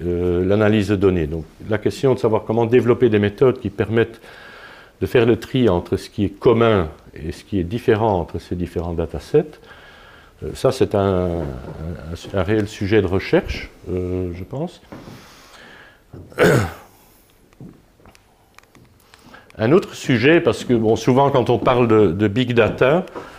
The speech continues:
on imagine que c'est uniquement les données, euh, brutes qui sont utilisées pour, euh, extraire des connaissances. Mais il y a beaucoup de domaines dans lesquels on a des connaissances physiques.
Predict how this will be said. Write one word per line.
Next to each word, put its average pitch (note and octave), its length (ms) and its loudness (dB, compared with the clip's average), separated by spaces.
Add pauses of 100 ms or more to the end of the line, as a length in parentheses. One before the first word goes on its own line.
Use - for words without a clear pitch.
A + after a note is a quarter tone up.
(500)
on A2 220 2
imagine A#2 480 2
que A#2+ 320 4
c'est A#2 320 0
uniquement C3+ 520 4
les A#2 140 6
données, A#2+ 680 4
euh, F#2 680 4
brutes G2 400 0
qui G#2+ 140 -6
sont A2 180 4
utilisées G2+ 540 0
pour, A2+ 500 -2 (140)
euh, F2+ 180 0 (380)
extraire A2+ 560 0
des G2+ 120 0
connaissances. E2+ 800 -2 (640)
Mais - 100 -10
il C#2+ 60 -10
y F#2 80 0
a F2 60 4
beaucoup B2 260 2
de G2+ 60 0
domaines G#2 420 2
dans G#2+ 120 2
lesquels C3 600 2
on F#2+ 160 0
a F#2 80 2
des F2 120 0
connaissances F2+ 480 -2
physiques. B2 420 -6